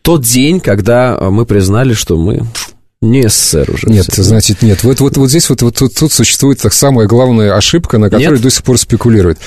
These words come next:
Speaker 1: А
Speaker 2: Вы
Speaker 1: как тогда?
Speaker 2: почитайте эту декларацию. Там написано:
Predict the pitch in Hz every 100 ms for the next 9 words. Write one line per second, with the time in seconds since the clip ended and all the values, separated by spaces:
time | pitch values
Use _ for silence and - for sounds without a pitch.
0 | - 113 117 160 175 - - 220 202 143
1 | 127 113 131 131 135 143 101 - 98 156
2 | 170 170 - 180 107 90